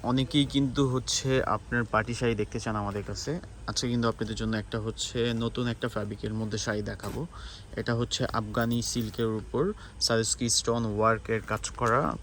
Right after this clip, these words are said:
আ, আপনার জারি সুতোর উপর এমব্রয়ডারি স্টো-, আ, আপনার সুতো দিয়ে, এ, মেশিংয়ের কাজ করা এগুলো। এগুলো এমব্রয়ডারি ডিজাইন, এ, মানে হচ্ছে মেশিংয়ের উপরেই হয়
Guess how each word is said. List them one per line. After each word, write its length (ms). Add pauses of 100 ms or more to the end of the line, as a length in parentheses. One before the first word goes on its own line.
আ, 420
আপনার 420
জারি 240
সুতোর 320
উপর 360
এমব্রয়ডারি 520
স্টো-, 260
আ, 200
আপনার 420
সুতো 280
দিয়ে, 180
এ, 140
মেশিংয়ের 440
কাজ 280
করা 280
এগুলো। 320 (460)
এগুলো 300
এমব্রয়ডারি 400
ডিজাইন, 340
এ, 140
মানে 220
হচ্ছে 220
মেশিংয়ের 400
উপরেই 320
হয় 220